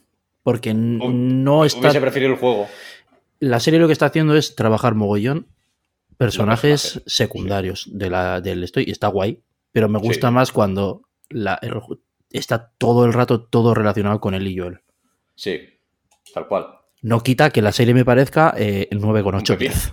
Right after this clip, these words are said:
Speaker 1: O sea, <laughs> la serie es la polla.
Speaker 2: Sí, sí. Lo que pasa es que a mí me falta acción en la serie.
Speaker 1: A mí me gusta que no haya.
Speaker 2: Sí.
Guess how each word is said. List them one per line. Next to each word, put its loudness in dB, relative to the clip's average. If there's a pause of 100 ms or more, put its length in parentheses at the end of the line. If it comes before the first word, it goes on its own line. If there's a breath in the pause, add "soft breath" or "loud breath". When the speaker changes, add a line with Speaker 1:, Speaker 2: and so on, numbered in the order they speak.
(120)
Speaker 1:
O -6
sea, -2
<laughs> -6
la -2
serie 0
es -6
la -4
polla. -6 (600 soft breath)
Speaker 2:
Sí, -12
sí. -6 (560)
Lo -2
que 0
pasa -2
es -6
que 0
a -6
mí -2
me -2
falta -2
acción -6 (120)
en -14
la -2
serie. -8 (1500 soft breath)
Speaker 1:
A 0
mí 4
me 4
gusta 0
que -6
no -8
haya. -10 (760 loud breath)
Speaker 2:
Sí. -4